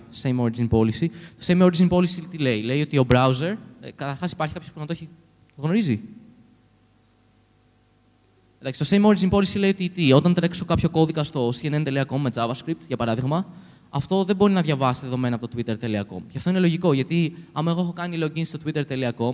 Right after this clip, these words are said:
και μπορούσε ο κώδικας στο C N N τελεία com να ρωτήσει τον browser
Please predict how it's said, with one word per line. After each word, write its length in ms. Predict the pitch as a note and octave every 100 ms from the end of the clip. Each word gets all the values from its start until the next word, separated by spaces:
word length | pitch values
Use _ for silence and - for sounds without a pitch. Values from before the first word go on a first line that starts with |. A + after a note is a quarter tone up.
| E3+ -
και 120 | -
μπορούσε 420 | C3+ C#3 D3 F3 D#3
ο 100 | D3
κώδικας 380 | D3+ D#3 D3+
στο 100 | C3+ C3
C 120 | D3+
N 100 | D3+
N 20 | D3
τελεία 220 | C3+ C3+
com 120 | C#3+ C3+
να 260 | B2+ B2
ρωτήσει 580 | A#2+ A#2+ C#3+ C3+ D3 B2+
τον 120 | A#2+ B2
browser 400 | C3 B2 B2